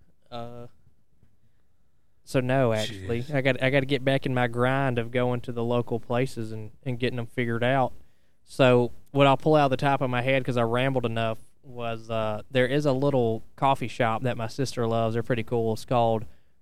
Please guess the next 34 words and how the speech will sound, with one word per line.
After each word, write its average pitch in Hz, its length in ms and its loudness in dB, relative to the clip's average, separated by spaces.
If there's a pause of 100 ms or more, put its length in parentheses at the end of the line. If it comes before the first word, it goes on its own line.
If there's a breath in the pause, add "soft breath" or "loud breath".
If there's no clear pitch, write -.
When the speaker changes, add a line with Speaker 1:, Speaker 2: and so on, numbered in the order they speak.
(120)
Speaker 1:
The 131 100 0
Good 123 340 -2
Place 143 540 -2
or 123 60 0
The 113 100 -2
Good 113 240 0
Stuff. 104 360 -8
I - 280 -20
think 160 120 -6
it's - 100 -10 (100)
Good 120 220 -2
Stuff. 110 460 -6
So, 147 160 -2
which 147 120 0
is 147 40 -10
a 127 40 -12
pretty 131 200 0
funny 120 300 0
name, 113 420 -2 (160)
'cause 117 160 -4
it's 113 160 -8
like, 113 240 -2 (540)
"What 131 180 0
coffee 123 320 0
do 107 80 -2
you 107 80 -2
have 107 160 -2
there?" 107 140 -2
You're 107 80 -6
like, 104 100 -12
"It's - 160 -20
The - 100 -20
Good 113 220 -8
Stuff." - 320 -18